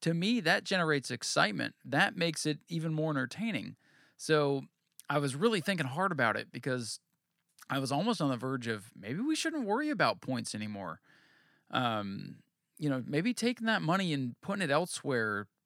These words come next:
and just concentrate on making each weekly show a bigger deal would be better. But, um, that's not the direction I'm gonna go in, uh, as far as thinking anymore, because this past weekend at New Smyrna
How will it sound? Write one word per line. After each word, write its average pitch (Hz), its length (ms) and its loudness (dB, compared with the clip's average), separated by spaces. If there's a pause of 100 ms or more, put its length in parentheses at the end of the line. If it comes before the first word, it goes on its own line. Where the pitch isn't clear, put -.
(120)
and 120 100 -6
just 160 200 -4
concentrate 175 520 0
on 143 120 4
making 143 320 0
each 151 180 -4
weekly 143 340 -2
show 120 260 0
a 113 60 0
bigger 113 280 -2
deal 101 480 -6 (140)
would 120 240 -6
be 113 200 -2
better. 101 420 -2
But, 113 260 -4 (640)
um, 131 540 -2
that's 156 240 2
not 143 260 2
the 135 60 -6
direction 135 360 0
I'm 127 80 -2
gonna 120 140 -4
go 135 260 0
in, 113 400 -4 (280)
uh, 123 100 -6 (300)
as 123 160 -4
far 135 180 2
as 120 100 -4
thinking 139 300 -2
anymore, 113 360 -4
because 117 520 -4 (480)
this 226 180 2
past 220 280 2
weekend 165 280 0
at 135 60 -4
New 131 160 0
Smyrna 123 480 -2